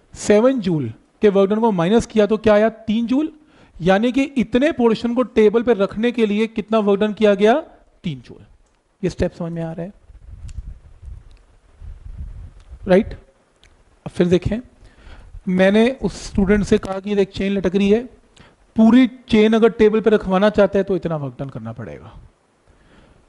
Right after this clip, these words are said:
और जब मैं रख रहा था, उसने मेरे को यहाँ रोक लिया। मैंने कहा, "देख, अगर तू L by three को भी रखवाना चाहता है, तो इतना वर्क डन करना पड़ेगा।"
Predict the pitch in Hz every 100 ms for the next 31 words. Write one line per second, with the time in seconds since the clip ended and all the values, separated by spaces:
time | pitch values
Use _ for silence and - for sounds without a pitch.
0 | _ _ 180 170 208 202 180 190 208 208
1 | 208 208 156 208 208 214 185 185 202 202
2 | 214 220 294 - _ _ _ _ 190 185
3 | 208 196 208 - 190 196 214 185 190 214
4 | - 196 226 254 254 - 208 202 196 180
5 | 185 202 165 - 135 127 143 147 151 156
6 | 165 165